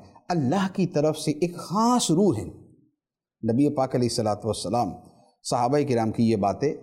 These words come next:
سن رہے تھے۔ کسی نے کہا کہ آدم علیہ السلام کا کتنا مرتبہ ہے کہ اللہ تعالیٰ نے انہیں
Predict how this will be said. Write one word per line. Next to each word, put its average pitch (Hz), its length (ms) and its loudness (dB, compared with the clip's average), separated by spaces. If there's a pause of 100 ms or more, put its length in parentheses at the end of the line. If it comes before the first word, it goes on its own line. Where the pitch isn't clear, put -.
(400)
سن 127 200 0
رہے 92 180 -2
تھے۔ - 240 -18 (500)
کسی 160 140 0
نے 175 100 2
کہا 123 300 -2
کہ 123 220 -6
آدم 165 320 0
علیہ 226 160 2
السلام 220 420 0
کا 233 80 2
کتنا 233 300 0
مرتبہ 165 400 0
ہے 110 220 -2 (380)
کہ - 160 0
اللہ 202 340 0
تعالیٰ 156 380 0
نے 135 160 2 (380)
انہیں 202 280 4